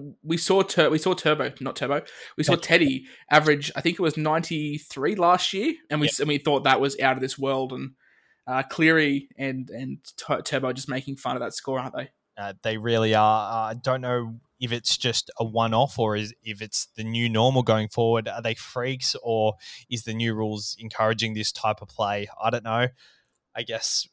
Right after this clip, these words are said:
Speaker 2: if he ends the season with a hundred twenty plus average, then, oh, I wouldn't
Speaker 1: Oh,
Speaker 2: know.
Speaker 1: it'll, it'll be the greatest Supercoach season by a, a very long way, and Nathan Cleary will feel very, very stiff.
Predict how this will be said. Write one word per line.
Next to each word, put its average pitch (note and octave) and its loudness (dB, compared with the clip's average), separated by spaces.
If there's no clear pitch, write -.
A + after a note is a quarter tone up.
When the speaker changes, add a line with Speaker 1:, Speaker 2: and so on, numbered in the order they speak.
Speaker 2:
if A#2 -10
he D#3+ 0
ends D3 -2
the D3+ -2
season A#2+ -4
with A#2 -2
a A#2 0
hundred B2 -4
twenty A#2 -6
plus A2 -6
average, A#2+ -6
then, G#2+ -2
oh, - -12
I - -6
wouldn't A2+ 2
Speaker 1:
Oh, E3 8
Speaker 2:
know. A#2+ 6
Speaker 1:
it'll, D#3 4
it'll F3 4
be F#3 4
the F3 4
greatest D#3+ 4
Supercoach C#3 0
season C3+ -6
by B2+ 0
a, - -6
a C3 -6
very B2+ -4
long B2+ -8
way, B2+ -2
and B2+ -8
Nathan C3+ -4
Cleary B2 -4
will A#2 -6
feel B2+ -6
very, B2+ -4
very A#2 -6
stiff. - -4